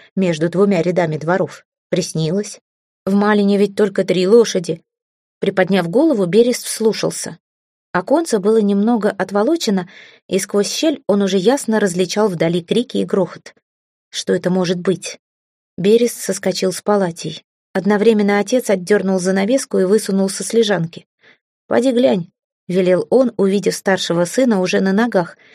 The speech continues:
и потянулся к своим черевьям. Берест тоже сунул ноги в черевья, схватил с лавки пояс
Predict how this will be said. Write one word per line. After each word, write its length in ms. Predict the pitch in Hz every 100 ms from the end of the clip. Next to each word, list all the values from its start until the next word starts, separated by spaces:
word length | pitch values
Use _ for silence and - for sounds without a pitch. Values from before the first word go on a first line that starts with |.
| _
и 100 | -
потянулся 580 | 196 226 247 320 320 -
к 40 |
своим 360 | - 180 185 196
черевьям. 600 | 196 185 175 165 170 165 _ _ _ _ _
Берест 380 | - 196 190 190 -
тоже 300 | 226 190 180
сунул 380 | - 208 185
ноги 260 | 185 196 180
в 60 | 175
черевья, 480 | 214 202 233 190
схватил 440 | 165 - 185 190 208
с 120 | -
лавки 300 | 190 190 208
пояс 360 | 196 269 240